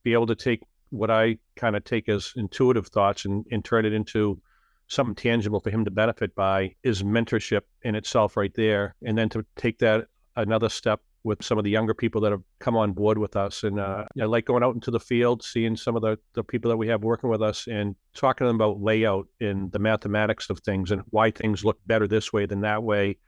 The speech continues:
in a calm and effective way, as opposed to push, push, push. We gotta get more hours out of this job. You know, we have to get this thing done.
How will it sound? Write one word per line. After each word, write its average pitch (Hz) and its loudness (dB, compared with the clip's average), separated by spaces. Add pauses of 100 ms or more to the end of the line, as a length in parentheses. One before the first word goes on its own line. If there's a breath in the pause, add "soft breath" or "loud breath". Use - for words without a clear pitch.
(320)
in 123 -2
a 117 0
calm 127 0
and 120 2
effective 117 -2
way, 104 2
as 98 -4
opposed 107 -2
to 98 -4
push, - -4
push, - -8
push. 120 -2
We 104 -4
gotta 117 2
get 117 0
more 120 0
hours 117 2
out 113 2
of 110 0
this 110 -2
job. 127 -4
You 127 -2
know, 104 -2
we 107 0
have 113 0
to 110 0 (380)
get 120 -2
this - -4
thing 104 -2
done. 98 -4